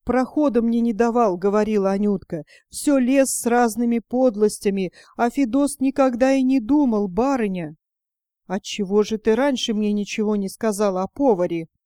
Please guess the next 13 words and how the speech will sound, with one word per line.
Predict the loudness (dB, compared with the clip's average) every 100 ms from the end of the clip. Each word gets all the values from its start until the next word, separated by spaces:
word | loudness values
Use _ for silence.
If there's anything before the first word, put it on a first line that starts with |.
| _
подозрительно | -4 0 0 0 -4 -2 -4 -6 -8
спрашивала | -10 -4 -2 -2 -6 -4 -2
Лузгина. | -2 -4 -4 -4 -2 -6 -10 _ _ _ -2
"Не | 0
смела, | 0 -2 0 2 2
барыня, | 2 2 2 0 -4 -8 -12 _
думала, | 0 2 2 2
отстанет". | 0 -4 -2 0 0 -4 -8 -12 _ _ _ _ _ _ _ _ _ -6
"Ну, | -2
я | 0 0
вас | 0 -4
всех | -6 -2 0 0
разберу, | -4 -4 0 2 2 -2